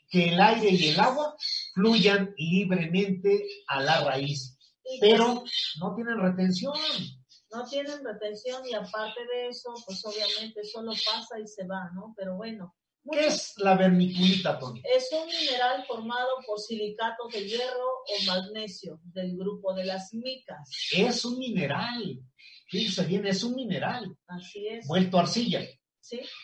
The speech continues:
Speaker 1: ¿Eh? Si es manejado correctamente,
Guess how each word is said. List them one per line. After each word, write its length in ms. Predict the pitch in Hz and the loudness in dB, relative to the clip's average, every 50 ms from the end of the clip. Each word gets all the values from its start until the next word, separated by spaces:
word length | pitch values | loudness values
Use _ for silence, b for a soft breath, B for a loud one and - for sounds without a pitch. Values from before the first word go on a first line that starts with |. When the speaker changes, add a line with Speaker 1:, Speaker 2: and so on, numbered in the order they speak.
| - - | -16 -10
Speaker 1:
¿Eh? 220 | 113 147 185 - - | -8 -6 -6 -6 -8
Si 760 | - - - - - - - - - - - - 151 170 190 | -12 -16 -18 -18 -16 -18 -16 -16 -12 -10 -6 -2 4 6 8
es 160 | 208 - 208 | 8 8 6
manejado 540 | 240 254 247 254 233 190 214 233 240 247 220 - | 2 2 2 0 0 0 0 2 2 2 0 0
correctamente, 1000 | 233 214 185 190 202 202 185 - - 190 180 170 165 165 156 - - 190 - - | 0 2 4 4 4 4 2 4 4 4 4 4 2 0 -2 -2 -4 -6 -6 -6